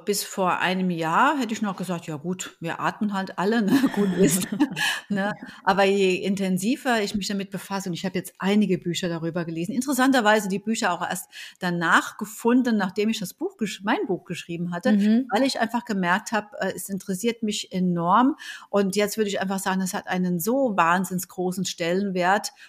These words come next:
Speaker 1: obwohl es das ganz normale Atmen ist, wie wir Gott sei Dank auf die Welt mitkommen,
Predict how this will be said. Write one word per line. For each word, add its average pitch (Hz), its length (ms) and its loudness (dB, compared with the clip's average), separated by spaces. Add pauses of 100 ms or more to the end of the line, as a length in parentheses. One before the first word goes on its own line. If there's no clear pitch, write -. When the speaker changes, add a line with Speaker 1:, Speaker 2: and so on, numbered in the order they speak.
Speaker 1:
obwohl 196 260 0
es 196 80 0
das 190 220 -4
ganz 202 280 2
normale 202 460 0
Atmen 196 380 0
ist, 214 200 -6
wie 185 140 -2
wir 180 220 2
Gott 190 180 -2
sei 196 120 -2
Dank 185 260 -4
auf - 80 -14
die 170 120 -8
Welt 190 280 0
mitkommen, 226 640 2